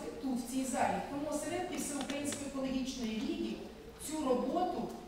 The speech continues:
це відзначення проведуть на місцевому рівні, тобто в парки приїдуть наші люди. Е, в окремій області на, в обласному управлінні будуть нагороджені кращі працівники, е,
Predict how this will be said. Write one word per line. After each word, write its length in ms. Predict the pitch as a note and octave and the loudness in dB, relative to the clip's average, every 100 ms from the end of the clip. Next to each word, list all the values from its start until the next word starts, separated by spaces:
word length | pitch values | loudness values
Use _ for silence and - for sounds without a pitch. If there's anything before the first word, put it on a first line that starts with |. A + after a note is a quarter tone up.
| - | -6
це 160 | D#4 | 0
відзначення 840 | C4 B3+ F#3 C4 D#4+ D#4+ B3+ G#3 G3 A3 | 2 2 4 4 4 2 0 0 -2 2
проведуть 560 | B3+ B3 - C#4+ D#4+ - - - A#3 | 2 2 2 4 4 2 -6 -2 2
на 340 | C4+ C4 - - | 4 4 2 2
місцевому 560 | A#3+ A#3+ - D4 A#3 G#3+ G3+ | 2 2 2 0 2 2 0
рівні, 220 | F#3+ F3 - | -4 -4 -2
тобто 240 | A#3+ A#3+ | -2 0
в 180 | C#4 A#3+ | -4 -2
парки 440 | C4 B3 A#3+ - A3+ | 4 6 4 2 -2
приїдуть 460 | A#3 G#3+ A#3+ - A#3+ | -2 0 0 -2 0
наші 280 | A3+ A3+ | 0 0
люди. 380 | A3 F#3+ F3+ E3 - - - - - G#3 | -2 -4 -6 -8 -10 -12 -16 -16 -10 -2
Е, 140 | G#3 | 2
в 80 | B3 | 2
окремій 460 | B3+ D#4 E4+ E4 D#4 - | 0 2 4 4 2 4
області 680 | C4 A#3+ C#4 C4+ - C4+ C4 C4 | 4 4 4 2 0 2 2 2
на, 380 | A3 A#3 A#3+ A#3+ B3 A3+ | 2 4 4 4 2 0
в 60 | |
обласному 460 | A#3 A#3+ B3 C#4 C4 | 2 4 2 4 2
управлінні 600 | B3+ B3+ A#3+ A#3+ A3+ F#3 - - - - F#3 | 2 2 4 6 6 2 -2 -6 -10 -6 -2
будуть 320 | C#4 D4 - | 0 0 2
нагороджені 680 | A3+ A3 A#3+ E4+ C#4+ C4 A#3 B3+ | 2 4 2 0 2 2 2 2
кращі 380 | C4 C#4+ C#4+ B3 | 2 4 0 -2
працівники, 760 | G#3+ G#3+ G#3+ G3 G3+ - D4 E4+ F4 - - | -2 -2 -2 -2 -2 -2 0 0 -2 -6 -8
е, 100 | G#3 | 0